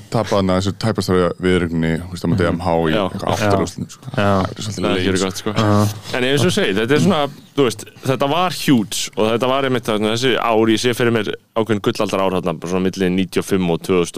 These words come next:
Speaker 2: og fimm eða hvað þannig,
Speaker 1: Eitthvað
Speaker 2: skilur.
Speaker 1: svoleiðis, já.
Speaker 2: Eh, og svo er eitthvað svona hægt og rólega, þú veist, þetta er svona, keppnin er orðin eitthvað annað.
Speaker 1: Já.
Speaker 2: Hvað finnst þér um þetta núna?
Speaker 1: Um, ég veit ekki alveg, sko. Um,
Speaker 2: Þú veist, hvað er öðruvísi við þetta? Af hverju er þetta ekki það sama, skilur?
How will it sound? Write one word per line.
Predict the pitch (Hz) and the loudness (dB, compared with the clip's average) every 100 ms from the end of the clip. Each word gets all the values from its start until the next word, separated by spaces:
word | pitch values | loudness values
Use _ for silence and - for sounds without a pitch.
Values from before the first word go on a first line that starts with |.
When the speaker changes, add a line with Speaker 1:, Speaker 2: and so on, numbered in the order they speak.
| 80 | 0
Speaker 2:
og | 78 69 - - - | 0 -4 -10 -16 -8
fimm | 80 69 | -8 -6
eða | 69 69 | -8 -8
hvað | 73 | -8
þannig, | 69 | -2
Speaker 1:
Eitthvað | 104 101 | -2 -2
Speaker 2:
skilur. | 82 | -4
Speaker 1:
svoleiðis, | 82 87 | -2 -2
já. | 85 95 - - - - | -4 -8 -18 -20 -10 -2
Speaker 2:
Eh, | 104 101 101 101 | 0 0 0 -2
og | - 117 110 | 0 0 2
svo | 131 117 - - _ _ _ 123 | 2 2 0 -8 _ _ _ -2
er | 123 | 0
eitthvað | 131 - 101 | -2 -4 0
svona | 95 90 | 0 -2
hægt | - 120 - | -2 -6 0
og | 117 | 2
rólega, | 104 85 | 2 0
þú | 90 | -4
veist, | - | -2
þetta | 98 104 | -2 -2
er | 110 | -4
svona, | 113 101 | -4 -4
keppnin | 123 131 | -2 0
er | 113 | 2
orðin | 127 131 120 | 2 2 0
eitthvað | 120 95 71 123 | -2 -4 -4 -4
annað. | 123 85 - - - - | -2 -4 -8 -16 -14 -4
Speaker 1:
Já. | 90 76 90 - - | -4 -4 -10 -16 -6
Speaker 2:
Hvað | 117 | -2
finnst | 117 117 | 0 0
þér | |
um | 101 | 0
þetta | 87 85 | 0 0
núna? | 87 69 - - - _ _ _ - - - | -2 -6 -12 -20 -20 _ _ _ -18 -14 -2
Speaker 1:
Um, | 113 107 104 104 101 101 98 95 - _ - - - - - - | 0 2 4 4 4 4 2 -4 -12 _ -20 -18 -18 -20 -14 -6
ég | 98 | -2
veit | 113 113 | -2 0
ekki | 98 | 0
alveg, | 82 76 | -2 -2
sko. | 90 87 80 - _ _ _ | 0 2 0 -6 _ _ _
Um, | - 90 87 87 90 - - | -2 0 2 0 -2 -4 -4
Speaker 2:
Þú | |
veist, | 113 - | -4 -2
hvað | 151 143 139 | 0 0 2
er | 139 | 4
öðruvísi | 208 95 80 | 4 2 0
við | 80 | -2
þetta? | - 101 | 0 -2
Af | - | 2
hverju | 127 165 | 2 2
er | 139 | 0
þetta | - | -2
ekki | 92 95 | 0 2
það | 98 104 | 2 0
sama, | 135 62 | -2 -4
skilur? | - 71 71 | -6 -6 -6